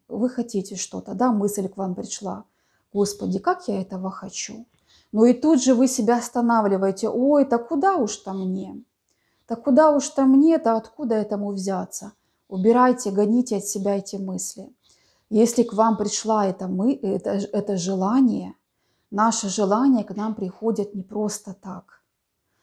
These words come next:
Они к нам приходят, н-, это напоминание, это напоминание нам, зачем мы сюда пришли. А мы пришли, чтобы у нас это было. Наши желания возникают не просто так, вот, а,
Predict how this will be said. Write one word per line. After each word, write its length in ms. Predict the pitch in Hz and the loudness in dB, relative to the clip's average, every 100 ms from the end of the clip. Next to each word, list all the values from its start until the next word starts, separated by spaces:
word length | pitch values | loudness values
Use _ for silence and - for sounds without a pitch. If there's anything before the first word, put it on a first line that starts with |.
| _ _ | _ _
Они 300 | - 202 233 | 0 6 6
к 120 | 254 220 | 6 2
нам 160 | 208 | -2
приходят, 720 | 202 202 - 220 294 233 - | 0 -2 0 2 2 2 -2
н-, 180 | 185 190 202 | -4 -6 -2
это 200 | 202 214 | -2 0
напоминание, 1160 | 208 208 202 202 196 240 277 214 185 180 196 _ _ _ _ _ - | -2 -2 -2 -2 0 2 4 2 -2 -8 -12 _ _ _ _ _ -12
это 200 | 196 208 | -4 0
напоминание 960 | 214 214 214 214 214 269 262 214 214 | 0 2 2 2 2 4 4 4 0
нам, 560 | 208 226 220 190 190 - _ _ _ _ - | -2 0 -2 -4 -10 -16 _ _ _ _ -6
зачем 500 | 185 214 - 254 254 | 0 0 4 4 6
мы 100 | 254 | 2
сюда 320 | - 220 233 | -2 -2 -2
пришли. 720 | 233 233 - - 208 190 - _ _ _ _ | -2 -4 -4 -4 -4 -4 -10 _ _ _ _
А 120 | 185 | -2
мы 140 | 202 220 | 2 2
пришли, 440 | 208 208 - 269 330 | 2 2 2 0 0
чтобы 280 | - 196 | -2 -4
у 60 | 196 | -2
нас 320 | 202 269 - | 0 0 -2
это 240 | 208 220 202 | -8 -6 -2
было. 520 | 190 233 190 185 226 240 _ _ _ _ _ _ _ _ - | 2 4 2 -2 -10 -18 _ _ _ _ _ _ _ _ -2
Наши 400 | 202 269 - 285 | 4 4 4 2
желания 520 | 269 226 240 254 247 | 4 4 6 6 6
возникают 640 | 233 220 214 226 233 226 | 2 -2 -4 -2 -2 -2
не 100 | 226 | -4
просто 420 | 214 247 262 - 214 | 0 0 0 -2 -4
так, 260 | 208 208 | -4 -4
вот, 180 | 190 180 | -6 -6
а, 200 | - - | -6 -6